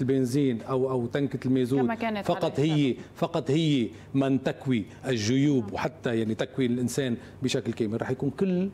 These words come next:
Speaker 1: مقدرات الحياة بما فيها ربطة الخبز إلى آخره. فبالتالي يعني مفترض كان أصدرنا منذ فترة زمنية وانذكرت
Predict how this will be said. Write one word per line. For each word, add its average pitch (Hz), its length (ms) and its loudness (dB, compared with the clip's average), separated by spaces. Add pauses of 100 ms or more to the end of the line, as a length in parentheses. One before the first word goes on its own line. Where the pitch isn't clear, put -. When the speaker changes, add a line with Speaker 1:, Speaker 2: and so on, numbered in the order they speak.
(380)
Speaker 1:
مقدرات 127 600 -2
الحياة 101 280 -4
بما 127 280 0
فيها 131 180 -2
ربطة - 320 -6
الخبز 123 320 -6
إلى 127 160 -2
آخره. 117 580 0 (320)
فبالتالي 127 540 0 (320)
يعني 98 120 -6
مفترض 123 460 -2
كان 110 220 -4 (260)
أصدرنا 110 640 -2
منذ 110 220 -4
فترة 120 440 -2
زمنية 113 380 -2
وانذكرت 110 480 -2